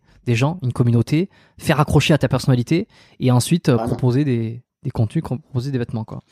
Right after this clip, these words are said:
Speaker 1: C'est un peu là où tu veux aller, quoi.
Speaker 2: Ouais, c'est ça.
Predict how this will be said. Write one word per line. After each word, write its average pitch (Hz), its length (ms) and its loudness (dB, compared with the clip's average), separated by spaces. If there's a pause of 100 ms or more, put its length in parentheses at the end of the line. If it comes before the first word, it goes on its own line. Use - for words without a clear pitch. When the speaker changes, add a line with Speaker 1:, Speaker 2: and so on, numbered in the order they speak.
(160)
Speaker 1:
C'est - 120 2
un 113 40 2
peu 170 120 6
là 156 100 6
où 139 60 2
tu - 120 -8
veux 120 120 0
aller, 110 160 -4
quoi. - 220 -14 (720)
Speaker 2:
Ouais, 151 240 2
c'est 156 140 -8
ça. 143 260 -8